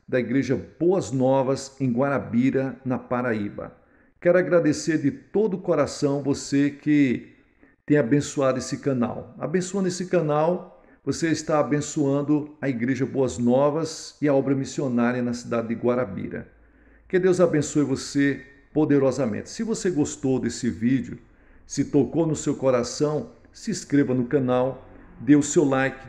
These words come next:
ative o sininho para receber mais notificação e compartilhe com outras pessoas.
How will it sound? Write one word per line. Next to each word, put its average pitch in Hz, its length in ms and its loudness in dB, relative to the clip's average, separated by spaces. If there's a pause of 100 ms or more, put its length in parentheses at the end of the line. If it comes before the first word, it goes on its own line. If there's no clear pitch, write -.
(160)
ative 214 420 0
o 196 40 -2
sininho 160 480 -2
para 139 240 0
receber 131 360 -2
mais 139 260 -2
notificação 139 840 -4 (300)
e 240 80 -2
compartilhe 170 760 -2
com 160 160 -6
outras 151 240 -6
pessoas. 113 640 -6